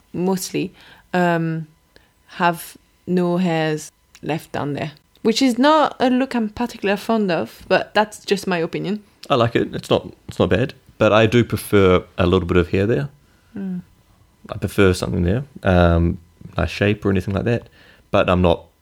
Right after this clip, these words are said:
Speaker 2: against if it's completely all gone.
Speaker 1: I'm no, I'm not grossed out either way.
Speaker 2: I like it. It's nice. It's
Speaker 1: Hair,
Speaker 2: something
Speaker 1: hair is
Speaker 2: different.
Speaker 1: natural anyway, so a bit of hair is fine, no hair is fine,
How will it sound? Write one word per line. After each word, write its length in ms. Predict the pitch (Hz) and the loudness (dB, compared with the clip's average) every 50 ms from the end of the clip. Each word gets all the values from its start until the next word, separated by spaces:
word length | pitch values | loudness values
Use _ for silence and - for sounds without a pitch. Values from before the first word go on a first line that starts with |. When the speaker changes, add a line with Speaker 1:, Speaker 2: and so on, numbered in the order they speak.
| _ _ _ _ - - | _ _ _ _ -8 -6
Speaker 2:
against 380 | 90 87 87 92 90 80 - | -2 0 0 0 -2 -2 -6
if 80 | 92 - | -8 -8
it's 100 | - - | -8 -10
completely 360 | - - - 87 - 98 92 | -10 -8 -6 -6 -4 -4 -2
all 80 | 90 90 | -2 -2
gone. 280 | 90 98 113 123 123 - - | -2 -2 -4 -4 -6 -6 -2
Speaker 1:
I'm 140 | 226 240 277 | 2 2 4
no, 240 | 330 339 330 254 - _ _ _ | 4 4 2 0 -4 _ _ _
I'm 120 | 214 233 240 | -4 -4 -2
not 180 | 247 233 220 | -2 -4 -6
grossed 320 | - 190 190 196 185 - - | -2 -2 -2 -2 -2 -4 -6
out 220 | - - - - - _ _ _ _ - | -6 -6 -8 -10 -16 _ _ _ _ -6
either 300 | - 175 170 170 165 147 | -6 -4 -4 -4 -4 -4
way. 300 | 143 131 135 151 156 - - | -4 -4 -4 -6 -8 -12 -6
Speaker 2:
I 100 | - - | -4 -2
like 140 | 98 107 123 | -2 0 -2
it. 60 | - - | -2 -6
It's 100 | - - | -6 -6
nice. 260 | - 117 120 117 - | -6 -6 -6 -6 -8
It's 320 | - - - - - - - _ _ _ _ _ | -12 -16 -16 -18 -20 -20 -20 _ _ _ _ _
Speaker 1:
Hair, 280 | - 220 220 220 214 | -4 -2 -2 -2 -2
Speaker 2:
something 140 | 196 208 214 | -2 0 2
Speaker 1:
hair 80 | 214 208 202 202 | 2 4 4 2
is 80 | 196 | 2
Speaker 2:
different. 200 | 123 117 - - - | 0 -2 -4 -4 -4
Speaker 1:
natural 360 | 175 175 175 - - 175 170 | -4 -4 -4 -2 -2 -2 0
anyway, 360 | 170 180 175 156 151 156 170 | 0 -2 -2 -4 -4 -4 -6
so 380 | - - 165 160 160 165 165 165 - - - - - - - - - - - - - _ _ _ - | -6 -6 -4 -4 -2 -4 -4 -8 -14 -20 -20 -20 -20 -20 -20 -20 -18 -18 -18 -18 -20 _ _ _ -4
a 40 | - | 0
bit 120 | 190 175 | 2 2
of 100 | 175 165 - | 2 2 0
hair 160 | 180 160 156 | 0 0 0
is 120 | 160 - | -2 -2
fine, 400 | - - 156 156 151 156 165 156 - - | -2 -2 0 0 0 0 -2 -4 -2 0
no 180 | 175 170 170 180 | 2 4 4 4
hair 120 | 165 - | 4 2
is 140 | 165 156 - | 0 -2 -2
fine, 380 | - 156 156 156 156 156 160 | -2 -2 0 0 -2 -2 -4